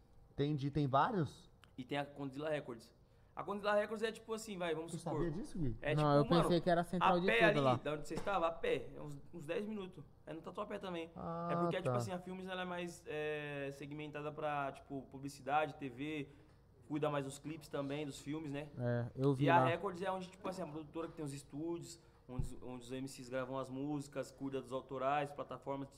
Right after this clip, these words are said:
Speaker 2: de distribuição.
Speaker 1: Ah,
Speaker 2: Então,
Speaker 1: entendi.
Speaker 2: tipo assim, eles fizeram dois prédios pra, tipo, não misturar
Speaker 3: Não
Speaker 2: muito
Speaker 3: misturar,
Speaker 2: as,
Speaker 3: né?
Speaker 2: as coisas.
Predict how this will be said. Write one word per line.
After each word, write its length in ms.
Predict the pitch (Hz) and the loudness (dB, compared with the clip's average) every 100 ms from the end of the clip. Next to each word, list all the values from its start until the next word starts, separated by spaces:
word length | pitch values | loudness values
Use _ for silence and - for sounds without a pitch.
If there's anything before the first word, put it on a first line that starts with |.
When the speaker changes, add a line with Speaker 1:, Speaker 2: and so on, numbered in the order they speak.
| - | -20
Speaker 2:
de 60 | - | -20
distribuição. 680 | - 123 123 - 135 139 135 - - | -18 -14 -14 -4 -2 -2 -4 -16 -6
Speaker 1:
Ah, 240 | 127 131 131 | -2 0 0
Speaker 2:
Então, 200 | 123 156 | 0 0
Speaker 1:
entendi. 40 | |
Speaker 2:
tipo 140 | 120 117 | 0 -2
assim, 180 | 180 160 | -2 -4
eles 220 | 147 143 | -4 -8
fizeram 240 | 143 151 | -6 -4
dois 160 | 160 151 | -4 -6
prédios 340 | - 151 156 - | -6 -6 -6 -10
pra, 160 | 185 175 | -6 -6
tipo, 260 | 175 - 170 151 - - | -8 -8 -8 -8 -14 -12
não 280 | 151 156 160 | -8 -8 -8
misturar 320 | 147 165 165 | -6 -2 -2
Speaker 3:
Não 60 | 160 | -2
Speaker 2:
muito 100 | 160 | -4
Speaker 3:
misturar, 240 | 143 165 160 | 0 0 0
Speaker 2:
as, 60 | |
Speaker 3:
né? 60 | - | -4
Speaker 2:
as 100 | 143 | -6
coisas. 260 | 147 123 | -8 -10